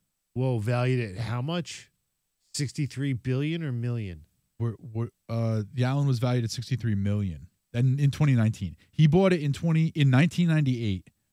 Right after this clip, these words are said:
Speaker 2: for s-, for about eight million.
Speaker 1: Oh.
Speaker 2: And then in twenty nineteen, it was valued at about sixty-three, sixty-four million. Um, and then, yeah, I guess it seems like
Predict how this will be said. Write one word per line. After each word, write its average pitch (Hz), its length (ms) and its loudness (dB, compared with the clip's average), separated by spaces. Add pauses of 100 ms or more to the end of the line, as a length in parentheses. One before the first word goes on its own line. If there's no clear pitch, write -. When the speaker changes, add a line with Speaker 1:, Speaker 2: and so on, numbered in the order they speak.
(140)
Speaker 2:
for 135 80 4
s-, - 180 -4
for 131 240 -4
about 120 280 2
eight 131 200 0
million. 117 400 0
Speaker 1:
Oh. 220 420 -6
Speaker 2:
And 127 160 2
then 139 140 4
in 127 160 4
twenty 156 320 2
nineteen, 139 680 2
it 107 80 -4
was 113 120 0
valued 110 320 0
at 104 80 0
about 101 240 -2
sixty-three, 113 680 -2
sixty-four 120 520 -4
million. 87 360 -2 (1300)
Um, 107 720 -2 (1600)
and 110 180 0
then, 110 160 2
yeah, 110 200 2
I 95 80 -2
guess 104 420 -4 (1120)
it 117 80 -14
seems 190 420 2
like 117 460 -4